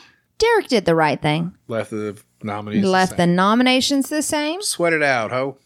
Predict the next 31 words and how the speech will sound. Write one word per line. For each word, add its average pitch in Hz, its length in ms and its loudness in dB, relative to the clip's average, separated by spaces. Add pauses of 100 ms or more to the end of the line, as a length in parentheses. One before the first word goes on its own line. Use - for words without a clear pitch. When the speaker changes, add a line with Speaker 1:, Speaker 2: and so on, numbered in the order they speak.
(160)
Speaker 1:
That's 208 240 0
right. 277 300 2
And 202 180 2
he 196 80 2
cast 185 340 0
his 165 140 2
single 180 380 2
vote 175 340 2 (1120)
to 233 160 2
evict 202 440 0
Kylan. 170 440 0 (760)
What 175 280 2
happened 175 400 2
then, 156 160 0
baby? 143 420 -4 (840)
Speaker 2:
So 131 520 -2 (760)
they 165 160 0
all, 98 400 2
like, 90 320 -6
there 110 140 -2
were 101 80 -2
moments 101 460 -6
where 90 120 -2
they've 85 180 -2
sat 87 360 0 (320)
around 87 280 -2
the 87 60 -4
table 87 500 -2 (200)
and 87 120 -8
talked 78 280 -2
about 85 380 -4